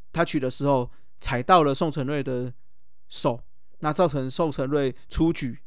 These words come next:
这时候祝总有做抗议嘛？那我觉得，诶，不管是台南 Josh，不管是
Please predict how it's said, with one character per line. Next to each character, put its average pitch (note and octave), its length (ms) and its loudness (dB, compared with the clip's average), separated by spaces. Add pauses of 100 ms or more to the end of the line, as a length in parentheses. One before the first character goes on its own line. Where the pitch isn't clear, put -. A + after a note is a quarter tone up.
这 F3+ 120 0
时 E3 80 2
候 E3 260 4 (640)
祝 G3 120 4
总 D3 180 2
有 B2+ 60 2
做 D#3+ 160 4
抗 D3 240 4
议 C3+ 140 0
嘛？ A2+ 240 -8
那 E3+ 160 6
我 C#3+ 100 4
觉 C#3+ 140 -2
得， C#3 200 0 (880)
诶， C#3 200 -2
不 A3+ 160 0
管 C#3+ 200 2
是 D3+ 460 2 (720)
台 D3+ 140 2
南 E3 120 4
Josh， D3 400 6
不 - 140 0
管 C#3 180 2
是 D3 320 0